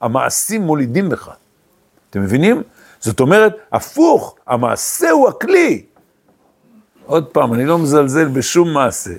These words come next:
החודש הזה <laughs> לכם, תרי"ג מצוות, דתיות. בסדר? אבל, תגיד לי, איזה חשיבה פנימית המעשה הזה הוליד בך.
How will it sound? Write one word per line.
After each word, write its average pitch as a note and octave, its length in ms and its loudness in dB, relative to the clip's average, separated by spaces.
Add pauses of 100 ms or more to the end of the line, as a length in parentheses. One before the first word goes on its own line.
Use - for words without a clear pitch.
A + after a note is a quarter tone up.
החודש C3 560 -2
הזה A#2 420 -2
<laughs> - 80 -10
לכם, - 520 -4 (200)
תרי"ג B2 460 0 (100)
מצוות, A#2+ 480 -2 (120)
דתיות. B2 500 2 (580)
בסדר? C3 340 -2 (420)
אבל, D3 640 2 (340)
תגיד D#3 340 -12
לי, A3 300 -4 (200)
איזה F3 460 0
חשיבה C#3 600 0
פנימית F3+ 840 -4 (420)
המעשה G#2+ 540 0
הזה A#2 180 2
הוליד C#3 340 2
בך. - 260 -8